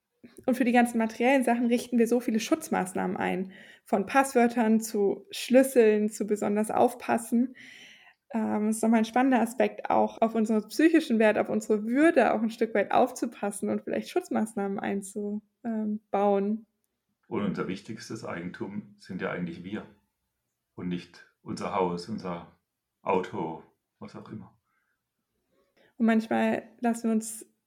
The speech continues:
Speaker 1: eher von uns selbst berauben als von unserem Besitz.
Speaker 2: Mhm. Und fast täglich.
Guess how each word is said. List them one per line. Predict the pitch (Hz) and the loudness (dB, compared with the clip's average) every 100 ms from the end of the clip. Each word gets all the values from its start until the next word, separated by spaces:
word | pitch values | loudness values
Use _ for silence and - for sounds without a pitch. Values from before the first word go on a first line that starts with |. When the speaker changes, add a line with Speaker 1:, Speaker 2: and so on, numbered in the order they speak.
| _ _ | _ _
Speaker 1:
eher | 233 240 233 233 | 2 4 6 2
von | 233 226 220 | 0 -2 0
uns | 220 - | 0 2
selbst | 214 233 - - - _ _ - _ | 4 4 0 -14 -20 _ _ -20 _
berauben | 240 226 202 208 233 240 | 2 4 4 4 6 6
als | 214 - | 6 2
von | 214 | 2
unserem | 214 220 208 | 4 4 4
Besitz. | 233 240 247 - - - - - _ _ _ - _ _ _ - | 4 4 2 -2 -6 -6 -16 -18 _ _ _ -20 _ _ _ -12
Speaker 2:
Mhm. | - - 104 101 _ _ _ _ _ _ _ _ _ - | -10 -8 -10 -18 _ _ _ _ _ _ _ _ _ -14
Und | 107 | -6
fast | 92 - - | -6 -6 -2
täglich. | 107 - - - | -2 -2 -12 -12